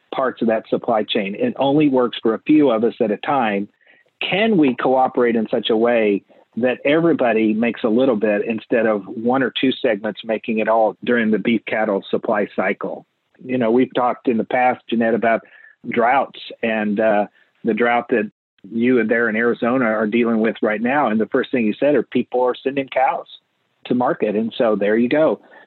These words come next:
When that cycle starts and, and it's national instead of regional and there's less cattle, then the fewer calves there are, somebody benefits from that and somebody on the other end doesn't benefit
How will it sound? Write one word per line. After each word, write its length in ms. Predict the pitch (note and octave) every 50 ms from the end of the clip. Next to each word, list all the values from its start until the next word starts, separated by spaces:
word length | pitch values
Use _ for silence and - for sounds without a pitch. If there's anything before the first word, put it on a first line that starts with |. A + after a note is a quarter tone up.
| _ -
When 160 | A2 A2+ A#2+
that 260 | A#2+ A#2+ A#2+ - - - - - - -
cycle 320 | - B2+ B2 A2+ - A#2+
starts 460 | G#2+ - - - A#2 B2+ D3+ E3+ - - -
and, 160 | A2+ G#2 F#2+ - _ _ _ _ _ -
and 140 | A#2+ B2 A#2+
it's 180 | G#2+ G2+ - -
national 480 | A#2 A2+ B2+ C3+ C3+ - D3+ C3+ C#3
instead 300 | C#3 A#2 - - C3 A#2
of 100 | G#2+ G2+
regional 460 | G#2 A#2+ B2 C3 C3 D3 D3+ D3+ D#3+
and 80 | D#3 B2
there's 180 | G#2+ G2 - -
less 220 | A2 A#2 A#2+ - - -
cattle, 400 | - A#2+ A#2+ C3+ D3+ F3 B3+ - _ _ - - - - - _ _ -
then 580 | A2 A#2 B2+ A#2+ A#2 A2+ A#2 A#2 A2+ A2+ G#2+ G2
the 100 | A#2+ G#2
fewer 320 | - B2 B2 B2+ B2 A#2+
calves 320 | - - B2+ B2+ B2 A#2+ -
there 180 | C3 A#2+ A#2+
are, 220 | B2+ C3 C#3+ D#3 -
somebody 460 | - - - C3 A#2 A2+ A#2+ C3 C3+
benefits 480 | C3+ D#3 D#3+ - F3 - - A2 - -
from 160 | - A2 G#2
that 240 | G2+ G#2+ A#2 B2 -
and 140 | - G#2+ G#2+ -
somebody 380 | - B2 A#2 A#2+ B2+ B2+ B2 A#2+
on 120 | A#2 A2+
the 140 | A2+ A2 A2+
other 240 | A#2+ B2+ C3+ B2 A2+
end 160 | A2 G#2+ G#2 G2+
doesn't 360 | A#2 A2+ A#2 - A#2 - -
benefit 420 | A2 G#2 G2+ F#2+ _ - A2+ G2